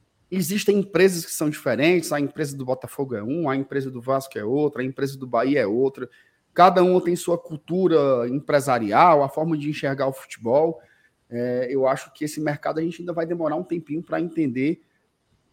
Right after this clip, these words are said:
as reais consequências disso, né? Na minha opinião, se essa informação do Nicola realmente conferir, eu acho que é algo muito grave, né? Porque isso é o básico, sabe? Assim, o básico do profissionalismo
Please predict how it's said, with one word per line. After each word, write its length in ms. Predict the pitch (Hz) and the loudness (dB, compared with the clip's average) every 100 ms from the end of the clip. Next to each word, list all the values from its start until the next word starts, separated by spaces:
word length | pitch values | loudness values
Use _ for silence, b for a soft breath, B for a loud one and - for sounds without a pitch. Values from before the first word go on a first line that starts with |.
| - | 0
as 180 | 170 175 | 0 4
reais 300 | 170 196 - | 4 4 0
consequências 640 | 185 185 175 175 180 170 | -8 -6 -6 -4 -4 -6
disso, 340 | 117 107 - | -6 -10 -12
né? 180 | 107 131 - _ - | -14 -14 -16 _ 0
Na 160 | 170 | 2
minha 160 | 269 214 | 4 2
opinião, 400 | 202 196 147 151 | 0 -2 -2 -4
se 160 | - 160 | -2 0
essa 160 | - | 0
informação 460 | 226 208 185 180 160 | -4 -6 -6 -4 -4
do 100 | 147 | -4
Nicola 440 | 147 143 123 120 | -6 -4 -4 -2
realmente 380 | 123 131 147 139 | -2 -2 -4 -6
conferir, 640 | - 180 - 139 131 180 - _ _ _ | -6 -6 -4 -4 -2 -4 -8 _ _ _
eu 140 | 160 160 | 2 2
acho 180 | 170 | 2
que 80 | - | 0
é 20 | |
algo 240 | 190 180 185 | 2 2 0
muito 220 | 185 233 | -6 -4
grave, 400 | 208 175 160 131 | 0 2 0 -2
né? 180 | 120 135 b b b | -8 -12 b b b
Porque 140 | - | -8
isso 140 | - - | -4 -2
é 40 | |
o 80 | 214 | 0
básico, 420 | 180 196 190 - | 4 4 2 -2
sabe? 260 | - 160 147 | -6 -4 -4
Assim, 200 | - 170 | -6 -6
o 60 | |
básico 460 | 127 139 214 220 214 | 0 0 0 -6 -12
do 120 | 190 | -10
profissionalismo 960 | 196 190 190 190 185 156 147 160 185 | -4 -4 -4 -6 -2 0 0 -4 -6